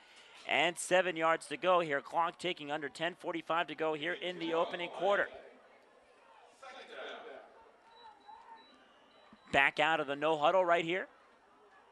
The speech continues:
Second down and actually about nine. They didn't give him much of the forward progress.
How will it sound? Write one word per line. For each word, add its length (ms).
Second 360
down 360
and 400
actually 340
about 260
nine. 380
They 120
didn't 120
give 160
him 80
much 160
of 80
the 60
forward 420
progress. 680